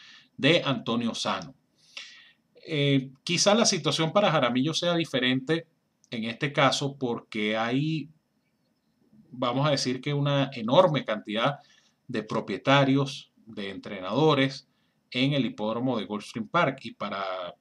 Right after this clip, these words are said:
para generalizar, pues en el sur de la Florida, es decir, en Gulfstream,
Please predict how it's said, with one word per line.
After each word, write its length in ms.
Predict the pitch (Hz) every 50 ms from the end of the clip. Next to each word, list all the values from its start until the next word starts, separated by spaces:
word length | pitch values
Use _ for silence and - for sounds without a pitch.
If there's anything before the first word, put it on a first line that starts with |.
| _ _ _ _ - - - - - - _ _ _
para 540 | - 101 92 92 90 90 87 87 87 82 -
generalizar, 760 | - 110 110 120 135 139 143 151 175 175 - 185 165 - -
pues 160 | - 123 113 113
en 60 | 104
el 100 | 95 -
sur 200 | - 110 107 120
de 140 | 131 135 123
la 80 | 110
Florida, 540 | - - 101 92 107 131 131 113 - - - _ _ _ _ _ _ -
es 140 | 107 107 101
decir, 260 | 92 - - 113 98
en 140 | 90 90 92
Gulfstream, 500 | 131 165 165 - - 165 170 170 160